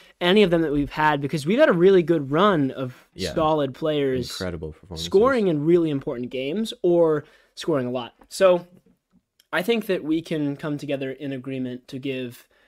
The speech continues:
Speaker 1: Cristiano Ronaldo the Hassani of the Week, but now is where the debate comes into play for the rating. Obviously, like we said,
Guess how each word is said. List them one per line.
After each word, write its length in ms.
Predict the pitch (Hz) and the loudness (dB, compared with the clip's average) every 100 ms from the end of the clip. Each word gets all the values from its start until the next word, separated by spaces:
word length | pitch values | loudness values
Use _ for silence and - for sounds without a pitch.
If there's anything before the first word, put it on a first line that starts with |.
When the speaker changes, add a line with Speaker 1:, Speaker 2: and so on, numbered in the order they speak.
| _ | _
Speaker 1:
Cristiano 480 | - 147 170 143 135 | -10 -6 -4 -2 -2
Ronaldo 600 | 131 147 143 139 127 156 _ _ _ _ | 0 2 4 4 2 0 _ _ _ _
the 220 | 147 175 | -6 -4
Hassani 380 | 156 151 175 175 | -4 -2 -2 -2
of 60 | 170 | -2
the 80 | |
Week, 280 | 185 220 233 _ | -4 -4 -8 _
but 100 | 185 | -6
now 380 | 170 175 180 180 | -2 0 0 -2
is 200 | 160 147 | -4 -6
where 380 | 165 156 147 _ _ _ _ _ _ _ _ | -2 -2 -4 _ _ _ _ _ _ _ _
the 100 | 165 | -4
debate 300 | 151 139 143 | -2 -2 -4
comes 240 | 143 139 143 | -4 -6 -4
into 200 | 135 135 | -6 -6
play 360 | 139 135 202 _ - _ _ _ _ _ | -4 -2 -2 _ -20 _ _ _ _ _
for 200 | 185 180 | 2 2
the 140 | 143 | 2
rating. 460 | 143 180 147 156 202 _ _ _ _ _ _ _ _ | 4 4 4 0 -4 _ _ _ _ _ _ _ _
Obviously, 800 | 160 180 185 175 175 165 156 151 - _ _ _ _ _ _ _ - - _ | 2 4 4 2 0 2 2 -2 -10 _ _ _ _ _ _ _ -20 -20 _
like 220 | 180 160 | 2 4
we 100 | 156 | 2
said, 420 | 147 156 143 139 | 0 2 2 0